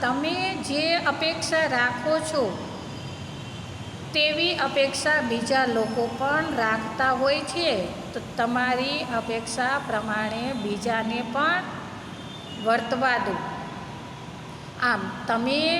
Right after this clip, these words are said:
બીજા પાસેથી જેવું સારું ઈચ્છો છો, તો તમે પણ સારું આપતા શીખો. જો તમે સારું આપશો, તો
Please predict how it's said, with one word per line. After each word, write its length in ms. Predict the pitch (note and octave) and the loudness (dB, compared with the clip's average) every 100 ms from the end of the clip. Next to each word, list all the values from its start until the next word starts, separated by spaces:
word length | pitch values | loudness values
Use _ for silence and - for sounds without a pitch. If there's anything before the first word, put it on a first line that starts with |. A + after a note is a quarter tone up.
| F4 - - - - | 0 -6 -10 -10 -4
બીજા 340 | A#3+ A#3+ C4 C4 | 0 4 4 4
પાસેથી 580 | B3+ C#4 C4 C#4+ D#4 C4 | 0 2 0 0 -2 0
જેવું 320 | A#3+ A#3+ C4 C4 | 4 4 4 0
સારું 500 | - A3 A3 A#3 D#4 | 0 2 4 2 2
ઈચ્છો 380 | F4 F4 E4+ F4+ E4+ | 2 0 0 0 0
છો, 200 | D#4 A3 F#3+ - - - - | 0 -2 -4 -8 -10 -12 -6
તો 60 | A#3 G#3 | -6 -2
તમે 260 | A#3 A#3+ C4+ | 0 2 0
પણ 340 | C4 D4 D#4+ D#4 | 0 2 2 0
સારું 600 | - A#3+ A#3+ B3 C4+ D4+ | 0 2 4 2 2 2
આપતા 480 | A#3 A#3+ A#3+ - D4+ | 4 2 0 2 2
શીખો. 460 | D4+ D4+ D4 D4 F#3+ - - - - - - | 2 -2 -2 -2 -2 -4 -10 -12 -12 -12 -2
જો 80 | D#4+ E4+ | 0 2
તમે 360 | C#4+ B3+ C4 B3 - | 2 2 0 0 0
સારું 420 | B3+ A3+ A#3 C4+ | 2 4 4 4
આપશો, 400 | C4 C4+ - D#4 E4 E4+ - - - - - - - | 4 0 -2 0 0 -2 -8 -10 -12 -12 -12 -12 -8
તો 80 | - | 0